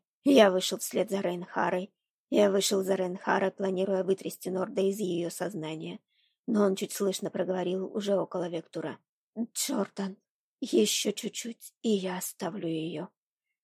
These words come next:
У меня больше не будет возможности поговорить с дочерью",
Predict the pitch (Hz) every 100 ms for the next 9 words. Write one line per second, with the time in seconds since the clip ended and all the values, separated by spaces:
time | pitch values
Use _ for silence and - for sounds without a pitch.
0 | _ 254 226 214 196 196 190 180 - -
1 | - - _ _ _ 226 240 214 202 196
2 | - 202 196 220 185 214 196 - - 220
3 | _ _ _ _ 240 240 202 185 175 -
4 | - 190 - 175 180 175 -